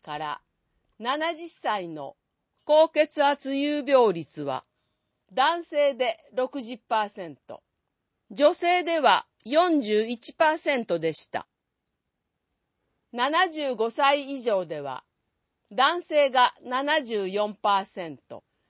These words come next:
女性が七十七パーセントでした。我が国では、高血圧が原因となる脳、脳みその脳、心、心臓の心、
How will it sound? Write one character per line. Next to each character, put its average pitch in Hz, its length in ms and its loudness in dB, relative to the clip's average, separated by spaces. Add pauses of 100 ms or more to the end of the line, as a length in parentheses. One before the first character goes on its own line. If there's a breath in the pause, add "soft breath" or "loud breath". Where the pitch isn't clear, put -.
(120)
女 240 180 0
性 302 340 6
が 262 240 2 (220)
七 294 380 0
十 240 240 -2
七 254 320 0
パ 285 160 0
ー 277 80 0
セ 269 160 -2
ン 226 80 -6
ト 170 160 -6
で 143 120 -8
し - 160 -18
た。 117 140 -16 (1700)
我 359 140 6
が 349 140 2
国 214 320 -6
で 160 100 -4
は、 143 240 -8 (280)
高 330 260 4
血 330 340 -2
圧 233 240 -2
が 175 120 -4
原 185 260 -4
因 214 280 -6
と 190 200 -10
な 170 160 -6
る 143 180 -14 (960)
脳、 262 480 0 (420)
脳 247 280 -2
み 254 100 -6
そ 180 200 -6
の 156 180 -10
脳、 175 360 -8 (600)
心、 285 540 -6 (340)
心 220 400 -6
臓 190 240 -2
の 160 160 -8
心、 120 420 -14